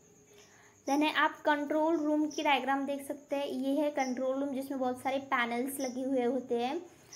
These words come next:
तो अलग अलग feeder के लिए अलग अलग panel होते हैं। Then आप नीचे की इसमें देख सकते हैं protection purpose के लिए।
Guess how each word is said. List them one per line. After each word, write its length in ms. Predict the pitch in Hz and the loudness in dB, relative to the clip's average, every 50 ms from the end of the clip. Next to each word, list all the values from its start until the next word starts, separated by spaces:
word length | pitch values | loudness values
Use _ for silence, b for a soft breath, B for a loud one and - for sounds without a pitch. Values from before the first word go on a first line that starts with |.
| B B - - - | B B -20 -10 -4
तो 120 | - 247 | -4 -2
अलग 300 | 247 - - 254 254 247 | -2 -2 0 0 2 2
अलग 220 | 254 269 285 285 277 | 2 0 -2 -2 -4
feeder 340 | - - 294 240 262 262 262 | -4 -4 0 0 0 0 -2
के 120 | 262 294 | -2 -2
लिए 100 | 277 285 | 0 0
अलग 240 | 269 247 240 226 233 | 0 0 0 0 0
अलग 260 | 233 247 269 294 - | 0 0 -2 -2 -2
panel 320 | - 285 262 254 240 233 240 | -2 -2 -2 0 -2 -2 -2
होते 220 | 254 254 - 240 | -4 -4 -4 -4
हैं। 240 | 247 247 262 254 285 381 381 B B B B B - - | -2 -2 -2 -2 -2 -4 -4 B B B B B -12 -8
Then 140 | 233 254 254 | -6 -4 -2
आप 260 | 254 254 262 262 - - | -2 -4 -4 -6 -10 -6
नीचे 300 | 262 254 247 247 - 269 | -4 -4 -4 -4 -6 -6
की 100 | 262 269 | -4 -4
इसमें 240 | 269 269 - 294 269 | -4 -4 -4 -4 -2
देख 160 | 254 254 262 | -2 -4 -4
सकते 280 | - - 262 247 - 285 | -4 -6 -8 -4 -4 -4
हैं 100 | 294 285 | -2 -2
protection 520 | 285 269 254 247 240 240 - - 277 277 254 | -2 -2 -2 -2 -4 -6 -6 -6 -6 -4 -4
purpose 360 | 247 240 247 - 240 240 247 - | -4 -4 -4 -6 -6 -6 -6 -6
के 80 | - 254 | -6 -4
लिए। 240 | 240 233 233 240 | -2 -2 -2 -2